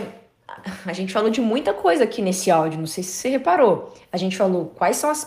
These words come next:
as cinco métricas mais importantes. A gente falou qual é a frequência ideal pra campanhas de aquisição, que é até dois. Qual a frequência ideal pra remarketing? Até dez.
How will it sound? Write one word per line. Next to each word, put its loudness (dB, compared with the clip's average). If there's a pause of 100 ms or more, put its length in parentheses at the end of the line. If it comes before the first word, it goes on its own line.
(140)
as -2
cinco -4
métricas -2
mais -2
importantes. -6 (720)
A 0
gente -2
falou 0 (500)
qual 4
é 6
a 2
frequência 0
ideal 4
pra -2
campanhas -2
de -4
aquisição, -4 (1200)
que -2
é -4 (140)
até -4
dois. -6 (380)
Qual 6
a 4
frequência 2
ideal 4
pra 4
remarketing? -2 (120)
Até -4
dez. -8